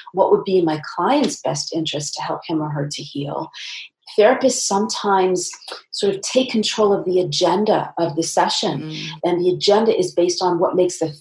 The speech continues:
Speaker 1: therapist feel the least threatened and the most comfortable. It's completely unethical, but I'm gonna tell you, I think it's something that still happens.
Speaker 2: Mm,
Speaker 1: The other
Speaker 2: mm.
Speaker 1: thing is that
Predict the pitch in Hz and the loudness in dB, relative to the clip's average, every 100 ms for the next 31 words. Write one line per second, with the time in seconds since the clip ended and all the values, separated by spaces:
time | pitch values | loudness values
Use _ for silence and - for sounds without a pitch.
0 | - 196 269 285 151 147 - - 156 147 | 0 4 4 4 -2 -4 -8 -2 0 0
1 | - - _ _ 160 165 156 170 - - | -6 -12 _ _ -2 0 0 -4 -6 -2
2 | 160 143 147 147 156 151 147 143 - - | -2 0 -2 -4 -4 -4 -4 -6 -8 -10
3 | 143 - 143 127 - _ _ - - _ | -12 -12 -16 -14 -16 _ _ -20 -20 _
4 | 202 196 214 - 285 269 208 208 - 208 | 0 2 -2 -2 2 4 4 4 2 -2
5 | 147 143 156 _ _ - - 160 185 185 | -4 -6 -8 _ _ -20 -10 0 4 4
6 | 180 175 190 185 170 165 160 160 165 156 | 4 2 2 4 4 2 -2 -2 -2 -2
7 | 151 147 - 147 147 160 165 - - 165 | -2 -6 -8 -8 -6 -10 -12 -14 -16 -12
8 | 156 156 156 156 - _ 156 226 277 302 | -10 -10 -10 -12 -16 _ 0 2 4 2
9 | 247 202 180 165 185 208 196 196 | 2 2 4 2 2 6 6 4